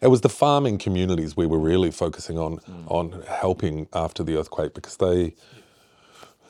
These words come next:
Speaker 1: they were the ones that, uh, everyone was affected, but, uh, uh, they didn't even have any pennies in the bank to fall back on, and, and so everyone was so great, and so a lot of our friends there now have, you know, like, a small guest house or something where they can take in a lodger, and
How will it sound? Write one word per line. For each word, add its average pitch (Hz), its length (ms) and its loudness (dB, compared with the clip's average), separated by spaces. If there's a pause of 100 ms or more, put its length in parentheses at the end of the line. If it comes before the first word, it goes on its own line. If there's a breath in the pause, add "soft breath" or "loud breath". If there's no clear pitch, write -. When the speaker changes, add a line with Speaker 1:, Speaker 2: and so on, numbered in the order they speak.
(100)
Speaker 1:
they 143 100 12
were 131 80 10
the 113 80 8
ones 107 220 6
that, 101 380 2
uh, 98 220 2
everyone 120 520 8
was 85 140 -2
affected, 85 680 -2 (160)
but, 95 280 4 (240)
uh, 104 40 -4
uh, - 220 -4 (300)
they 110 360 4
didn't 101 180 2
even 90 160 -2
have 82 180 -4
any 90 140 -4
pennies 90 300 -2
in 85 80 0
the 82 60 0
bank 85 320 0
to 80 260 -2
fall 82 200 -2
back 78 260 -2
on, 76 300 -10
and, 82 340 -4 (680 loud breath)
and 98 180 0
so 82 480 4
everyone 95 440 0
was 87 260 -2
so 85 200 -2
great, 87 220 2
and 85 80 -6
so 92 100 0
a - 20 4
lot 90 140 6
of 82 140 0 (100)
our 85 80 -2
friends 85 280 -4
there 85 80 -2
now 80 200 -2
have, 80 260 -6 (100)
you 87 100 -4
know, 78 100 -2
like, 85 140 0
a 85 60 -6
small 82 200 -2
guest 90 300 -2
house 82 220 -4
or 90 40 -6
something 80 260 -12
where 80 120 -2
they 78 180 -2
can 80 200 -10
take 82 200 -4
in 80 80 -4
a 80 40 -2
lodger, 78 540 0
and 78 140 -14